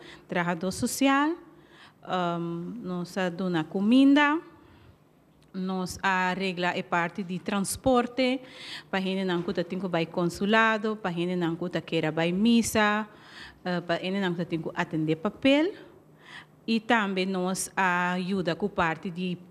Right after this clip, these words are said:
panha, de caso nang ko hene nang a Sali Saint Martin,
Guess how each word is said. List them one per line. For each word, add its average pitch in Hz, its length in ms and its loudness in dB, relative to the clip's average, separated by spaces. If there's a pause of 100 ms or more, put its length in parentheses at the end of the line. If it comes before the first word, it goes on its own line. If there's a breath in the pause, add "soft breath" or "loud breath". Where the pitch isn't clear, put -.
(140)
panha, 220 540 2
de 170 220 -2
caso 180 400 -2
nang 170 200 -2
ko 185 140 0
hene 170 220 2
nang 160 180 0
a 170 80 -4
Sali 170 320 -2
Saint 185 240 -4
Martin, 175 640 2